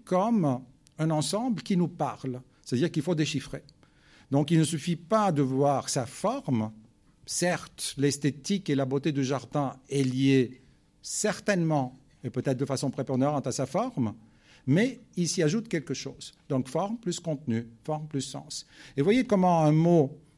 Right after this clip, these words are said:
deux mots ici, hein. Donc une inscription simple, Long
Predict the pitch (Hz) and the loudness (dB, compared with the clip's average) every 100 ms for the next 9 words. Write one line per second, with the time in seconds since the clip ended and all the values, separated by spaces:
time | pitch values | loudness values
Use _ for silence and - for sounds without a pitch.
0 | _ - - 156 127 120 139 127 110 110 | _ -20 -20 -14 4 6 8 6 2 -2
1 | - 120 117 - _ 123 120 117 127 135 | -6 -8 -10 -16 _ -2 -2 0 2 4
2 | 135 156 - - 160 120 - - - - | 4 2 0 2 2 2 -2 -20 -20 -6
3 | - 262 247 127 113 104 - 143 156 | 0 2 2 4 2 0 -4 2 4